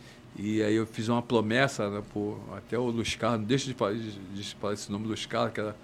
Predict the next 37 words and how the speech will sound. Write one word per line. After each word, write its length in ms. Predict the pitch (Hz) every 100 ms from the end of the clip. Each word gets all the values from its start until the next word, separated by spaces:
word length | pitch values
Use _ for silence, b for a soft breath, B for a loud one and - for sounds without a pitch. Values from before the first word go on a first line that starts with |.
| B B B -
foi 240 | - 110
um 20 |
ex-jogador 460 | 107 120 120 110 113
do 100 | 104
clube 160 | 107 -
também 220 | 107 110
que 120 | -
tava, 240 | 104 107 101
tava 260 | 107 110
na 60 | 104
diretoria, 760 | 104 104 110 98 104 143 123
né? 180 | 113 147 - B B B B B -
E 280 | - 107 104 - - -
tratou 380 | 113 - 110
de, 300 | 104 104 101 101 - - - -
comigo 280 | 107 113
ali 100 | 107
com 100 | -
o 40 | 110
maior 200 | 110 120
carinho 400 | 113 101 110 104
ali, 320 | 98 120 117 101
meu, 240 | 104 120
da 60 | 107
minha 180 | 104 104
família, 560 | - 95 101 131 120
né? 200 | 107 123 143 B B B B -
E 80 |
eu 140 | 107 113
prometi 680 | 120 113 104 - - 113
ao 140 | 107 107
Luiz 200 | 104 -
Carlos 300 | 113 113 107
que 140 | -
eu 80 | 107
ia 160 | 107 104
dar 480 | 107 110 107 113